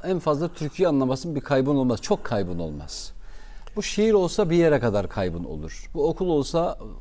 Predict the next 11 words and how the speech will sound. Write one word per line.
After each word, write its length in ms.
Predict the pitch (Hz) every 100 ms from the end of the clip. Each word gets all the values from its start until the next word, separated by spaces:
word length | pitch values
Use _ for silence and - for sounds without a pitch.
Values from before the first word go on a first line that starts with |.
| - -
"Hadi 240 | 151 160
okumadın." 540 | 156 - 151 117 107 92
deriz 240 | 92 87
bununla 200 | 101 101
alakalı 300 | 101 104 180
ama 240 | 190 92 98
bu 240 | 131 156 - - - -
eğer 260 | 113 143 151
ki 300 | 135 139 135 - - - - - -
insanı 380 | 127 123 143 156
tanıma, 540 | 147 143 135 131 127